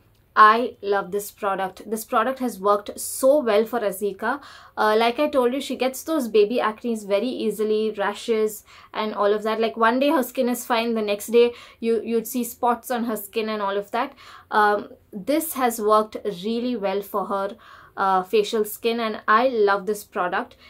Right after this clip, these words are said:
It has some amazing ingredients, and it is a little on the pricier side. It is pricey,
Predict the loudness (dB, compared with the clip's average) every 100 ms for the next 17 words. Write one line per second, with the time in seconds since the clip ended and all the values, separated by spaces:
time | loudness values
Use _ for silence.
0 | -8 -2 0 0 -2 -2 0 2 2 0
1 | -2 -2 -2 -2 -2 -2 -6 -14 -20 -16
2 | 2 6 6 6 2 0 0 2 4 4
3 | 2 4 4 4 2 2 2 2 -2 -2
4 | -2 -2 -2 -2 -2 0 0 -2 -4 -2
5 | -4 -4 -4 -4 -4 -6 -6